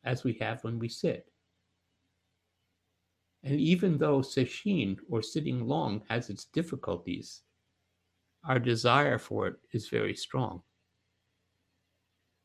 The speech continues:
I would say even if we have, as of course we all do at times, uh, some sense of ambivalence,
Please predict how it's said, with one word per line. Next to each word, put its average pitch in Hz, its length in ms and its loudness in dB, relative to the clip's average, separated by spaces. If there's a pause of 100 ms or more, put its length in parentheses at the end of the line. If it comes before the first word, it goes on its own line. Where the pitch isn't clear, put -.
(120)
I - 80 -2
would 127 180 2
say 98 160 0
even 139 560 0 (1000)
if 143 200 -4
we 123 160 4
have, 117 440 4 (1500)
as 117 380 -4 (1120)
of - 120 -16
course 117 300 0
we 95 140 -6
all 131 240 2
do 107 220 -2
at - 120 -12
times, 98 520 -8 (580)
uh, 120 340 -8 (840)
some 120 340 0
sense 127 360 0
of 110 160 2
ambivalence, 117 1080 0